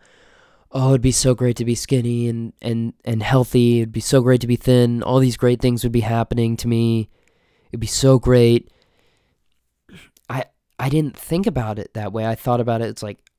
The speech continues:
"I'm just gonna be as healthy as I could be." And, and I had goals, of course, like, pretty explicit goals, like, "Oh, I wanna lose fifty pounds by this date," and blah, blah, blah, but just because of that mindset, I took it one day at a time,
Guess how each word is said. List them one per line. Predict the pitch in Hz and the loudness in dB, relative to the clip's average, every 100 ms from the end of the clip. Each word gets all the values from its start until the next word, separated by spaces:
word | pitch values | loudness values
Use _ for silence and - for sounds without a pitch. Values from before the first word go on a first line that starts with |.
| _ | _
"I'm | - 117 123 | -10 -4 -4
just | 123 | -4
gonna | - 120 | -2 -2
be | 120 | -2
as | 110 | -2
healthy | 120 117 123 | -4 -2 0
as | 117 | -2
I | |
could | 113 117 113 | -4 -6 -4
be." | 113 101 98 101 | -6 -6 -10 -12
And, | 101 101 - _ | -12 -12 -14 _
and | - | -6
I | 147 | -2
had | 151 147 185 139 | -2 -2 -4 -4
goals, | - 117 127 113 104 104 | -4 0 0 -2 -6 -10
of | 104 | -16
course, | - 110 110 110 - | -12 -10 -8 -10 -12
like, | 110 - _ | -14 -16 _
pretty | - 139 | -8 -6
explicit | 120 - - 113 117 | -6 -10 -8 -8 -6
goals, | 113 113 | -8 -8
like, | 110 - | -10 -10
"Oh, | 123 | -6
I | 123 | -4
wanna | 123 120 | -4 -8
lose | 120 - | -10 -10
fifty | 131 123 123 | -10 -10 -8
pounds | - 120 120 117 | -8 -6 -10 -12
by | 104 - - | -16 -16 -14
this | 131 131 - | -8 -6 -2
date," | 127 120 123 | -2 0 -2
and | - - _ _ _ _ _ _ _ _ | -6 -20 _ _ _ _ _ _ _ _
blah, | 131 | -2
blah, | 127 127 | 2 2
blah, | 123 120 120 | 4 2 0
but | 113 107 _ _ _ _ _ _ _ _ _ _ _ _ _ _ _ - | -2 -4 _ _ _ _ _ _ _ _ _ _ _ _ _ _ _ -10
just | 127 147 - | -4 -4 -4
because | 135 147 147 | -6 -4 -2
of | |
that | 131 | -2
mindset, | 110 117 170 175 117 | -4 -2 -2 -2 -6
I | 113 | -6
took | - 151 127 | -6 -6 -6
it | 110 | -6
one | 120 127 | -2 0
day | 131 | 2
at | 117 | 0
a | |
time, | 110 139 143 135 135 127 | -2 0 2 2 0 -4